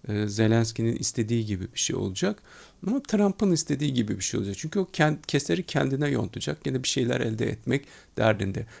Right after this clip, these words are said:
Hem oradan bir şeyler kazanacak, hem de oraya o giden paraların masrafını, masrafları kesecek, bitirecek.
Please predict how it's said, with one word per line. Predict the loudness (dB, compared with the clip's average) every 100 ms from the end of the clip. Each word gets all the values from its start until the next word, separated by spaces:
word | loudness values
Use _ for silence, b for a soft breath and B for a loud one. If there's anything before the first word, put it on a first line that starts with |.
| B
Hem | 2 6
oradan | 6 8 6 6
bir |
şeyler | 4 4 4 2
kazanacak, | 2 4 4 4 0 -2 -14 _ _ _ B B B B
hem | 2 4 8
de |
oraya | 8 10 8 6
o | 4 0 -8 -8 -4
giden | 2 4 4
paraların | 4 4 4 4 4
masrafını, | 2 2 0 0 0 2 0 0 b b b
masrafları | -2 0 2 0 2 2 2 -2 -6 _ -8
kesecek, | -2 2 4 4 2 -2
bitirecek. | 2 6 8 8 4 0 -20